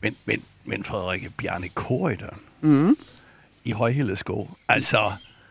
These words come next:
Speaker 1: det så altså ikke særlig godt ud. Men jeg må indrømme, og det skrev jeg også på de sociale medier, at det var en fed måde at skabe opmærksomhed, fordi vi snakkede jo om ligestilling. Øh, og så glemte man måske sådan en lidt,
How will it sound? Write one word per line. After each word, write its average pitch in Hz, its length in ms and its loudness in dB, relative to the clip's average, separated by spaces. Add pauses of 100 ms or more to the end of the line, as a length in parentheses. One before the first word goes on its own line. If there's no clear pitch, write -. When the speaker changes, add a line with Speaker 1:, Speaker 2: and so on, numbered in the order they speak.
(140)
Speaker 1:
det 98 100 0
så - 120 -4
altså - 240 -4
ikke - 140 -4
særlig 101 300 -6
godt 98 220 -6
ud. 101 220 -6 (220)
Men 143 200 6
jeg 156 120 8
må 139 120 6
indrømme, 165 560 6
og 117 80 -2
det 120 80 -6
skrev 110 220 0
jeg 107 80 0
også 131 280 -2
på 120 120 -12
de 117 100 -6
sociale 127 280 0
medier, 123 280 0
at 110 140 0
det 120 100 0
var 117 100 2
en 110 100 -2
fed - 420 2
måde 151 360 8
at 123 80 0
skabe 123 360 0
opmærksomhed, 139 840 2
fordi 135 160 0
vi 123 140 -4
snakkede 143 480 0
jo 123 100 2
om 120 160 2
ligestilling. 113 540 -6 (500)
Øh, - 60 8 (360)
og 120 100 4
så 147 140 -4
glemte 135 240 2
man 127 120 6
måske 120 380 2
sådan 139 240 2
en 113 160 4 (600)
lidt, 143 520 4